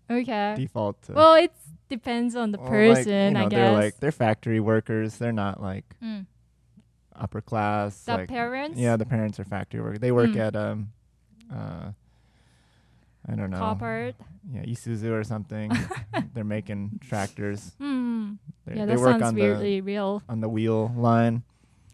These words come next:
Speaker 2: putting wheels on the tractors, and they come home covered in grease.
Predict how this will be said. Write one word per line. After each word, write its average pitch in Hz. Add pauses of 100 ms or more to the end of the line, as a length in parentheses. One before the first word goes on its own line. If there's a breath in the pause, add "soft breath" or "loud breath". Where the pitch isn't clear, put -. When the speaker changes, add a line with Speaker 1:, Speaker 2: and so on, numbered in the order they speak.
(320)
Speaker 2:
putting 113
wheels 107
on 110
the 107
tractors, 107
and 95 (580)
they 104
come 107
home 117
covered 98
in 95
grease. 139